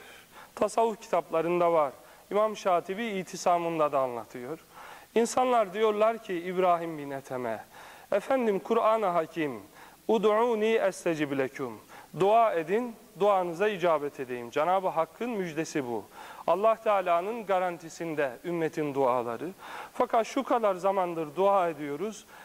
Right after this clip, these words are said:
Fakat Cenab-ı Hak dualarımıza icabet etmiyor. Evimizde, eşimizde sıkıntımız var, çocuklarımızda problem var. Komşumuz var yan tarafta, onunla birlikte. Aynı sokaktayız kırk yıldır, elli yıldır.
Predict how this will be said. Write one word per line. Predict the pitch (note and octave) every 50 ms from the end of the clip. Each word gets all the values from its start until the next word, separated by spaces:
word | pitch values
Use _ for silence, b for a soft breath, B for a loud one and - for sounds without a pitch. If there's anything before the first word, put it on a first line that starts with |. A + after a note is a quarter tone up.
| B B
Fakat | - - A#3 - B3 A3 G3 E3
Cenab-ı | F#3+ G#3 A3 A#3+ C4 B3+ A3 A3+
Hak | G3 A#3 A3+ F#3+ - -
dualarımıza | A3+ A3+ A3 G#3+ G#3 G#3 G3+ F#3+ G3 F#3 F3+ G3
icabet | F#3+ F3+ D3+ E3+ D#3 D3 D3 C#3+ - D3
etmiyor. | B2+ - - B2+ B2 A#2 G#2+ G2+ G2 - B B B B B B B -
Evimizde, | G#3 A#3 B3 C4 B3+ B3 A#3+ A3+ G3+ G3 A#3+ A3+
eşimizde | A3 G#3 - - A3 A3 G#3+ F#3+ F3+ F#3+
sıkıntımız | F#3 - - E3 - F3 E3+ - E3 D#3 D#3 D3 C3 B2 C3
var, | C3+ B2+ B2 A#2
çocuklarımızda | - - - F#3+ F#3 G3 F#3 - F3+ F3 F3 F3 F3 E3+ D#3+ C#3+ E3 D#3+
problem | - - D#3+ D#3+ D#3+ C#3+ D3+ D3+ D3+ D#3 C#3+ C3+
var. | B2+ A#2+ A2+ G#2+ - B B B B B B B B
Komşumuz | - A3 A3 A#3+ B3 - - C4 C4+ C#4 B3+ A3
var | A3 A3 G#3+ G3
yan | G3 G#3+ A3 A#3 A#3
tarafta, | A3 - G3+ F#3 F3 E3 - - - F3+ F#3 G3+ A3
onunla | G#3+ G3+ G#3+ G#3+ G3+ F#3 F3 E3 D#3
birlikte. | E3 D#3 D3+ D3 C#3 - - - D#3+ F#3 G3+ B B B B B B B
Aynı | - G#3 A#3+ C4 B3+ B3
sokaktayız | - - A#3 A3 - A3+ G#3 G3 - - G#3+ G#3 F#3+ E3+ D3 - -
kırk | - - A3+ A3 - - -
yıldır, | F#3 E3 D#3+ D3+ D#3+
elli | E3 D#3+ D#3+ E3 E3+ F3
yıldır. | G3 F3+ E3 D3+ C#3+ C3+ D#3 F3+ G#3